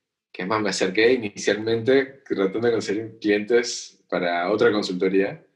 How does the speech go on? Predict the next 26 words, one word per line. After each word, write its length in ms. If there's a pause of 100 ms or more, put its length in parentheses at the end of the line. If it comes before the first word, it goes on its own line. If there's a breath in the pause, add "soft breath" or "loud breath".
(460)
eh, 320
pero 120
al 80
final 260
el 60
banco 360
me, 640
me, 240
me 280
extendió 280
la 140
invitación 600
porque 440
justamente 600
estaban 380
haciendo 380
esto 240
que 80
hoy 140
en 100
día 120
lo 200
conocemos 440
como 120
transformación 500
digital. 540